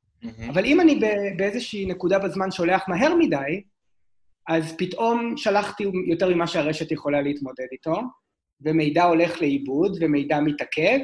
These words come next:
Speaker 2: ואתה תראה את הגלגל המעצבן הזה של הריבאפרים.
Speaker 1: אוקיי.
Speaker 2: וה-, האתגר פה זה ש- אם אני נטפליקס או כל ספק,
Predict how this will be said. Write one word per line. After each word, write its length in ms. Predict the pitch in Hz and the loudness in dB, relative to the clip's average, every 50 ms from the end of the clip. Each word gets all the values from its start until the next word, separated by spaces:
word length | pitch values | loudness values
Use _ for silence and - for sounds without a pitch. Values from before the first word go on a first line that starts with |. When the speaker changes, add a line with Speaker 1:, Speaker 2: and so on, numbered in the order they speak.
| 247 | 0
Speaker 2:
ואתה 260 | 208 175 170 - 196 185 - | 0 -2 0 0 -2 -4 -2
תראה 320 | - 190 175 170 175 180 185 | 0 0 2 2 4 2 2
את 140 | 185 - 175 165 160 156 156 151 151 156 151 156 156 - _ _ _ _ _ _ _ _ - | 0 0 -2 0 0 0 0 -2 -4 -4 -6 -8 -10 -12 _ _ _ _ _ _ _ _ -2
הגלגל 380 | 147 156 151 147 160 165 165 | -2 0 0 2 4 6 6
המעצבן 600 | 160 160 160 151 147 147 - - 151 160 156 156 | 6 6 6 4 2 0 -4 -2 0 2 2 4
הזה 220 | 156 151 143 147 143 | 2 2 0 -2 -4
של 220 | - - 147 139 | -2 -2 -2 0
הריבאפרים. 720 | 139 135 139 135 139 147 147 - 165 - - - 104 98 101 _ _ _ _ _ _ _ - | 0 0 -2 0 0 2 2 0 0 -2 -8 -10 -10 -14 -18 _ _ _ _ _ _ _ -12
Speaker 1:
אוקיי. 340 | 110 117 - - 95 101 120 - _ _ _ _ - - - - - - - - - - - _ _ _ - 151 - 160 | -12 -10 -8 -8 -8 -8 -8 -12 _ _ _ _ -18 -14 -12 -10 -8 -8 -8 -8 -8 -10 -10 _ _ _ -20 -10 -2 0
Speaker 2:
וה-, 380 | 160 156 147 147 143 147 151 - | 0 2 2 2 2 2 0 0
האתגר 480 | - 147 156 156 156 160 190 233 330 349 - | 0 0 0 0 2 4 6 6 6 4 2
פה 300 | - 160 151 160 190 233 233 - _ _ _ _ _ - | 2 2 2 2 0 -2 -4 -10 _ _ _ _ _ -18
זה 260 | 160 139 160 160 147 | -10 -2 0 0 0
ש- 180 | 151 - - 165 151 143 143 143 143 143 139 139 139 139 - _ _ _ _ _ _ _ _ _ _ _ _ _ _ _ - | 0 -2 0 0 0 2 2 0 -2 -2 -4 -6 -6 -10 -14 _ _ _ _ _ _ _ _ _ _ _ _ _ _ _ -2
אם 200 | 185 208 214 202 | -2 0 2 2
אני 1000 | 185 180 180 185 190 190 196 190 196 190 185 185 180 175 175 170 165 160 160 156 156 | 2 2 2 2 2 2 0 0 0 2 2 4 4 4 4 6 6 6 6 4 4
נטפליקס 720 | 151 156 160 160 160 - - - 165 160 160 156 160 - | 2 2 2 0 0 -4 -2 2 4 4 4 4 2 -2
או 80 | 151 - | -4 -2
כל 160 | - 160 160 | 0 0 0
ספק, 380 | 160 160 165 156 - 160 151 | 0 -2 -6 -4 -4 -4 -4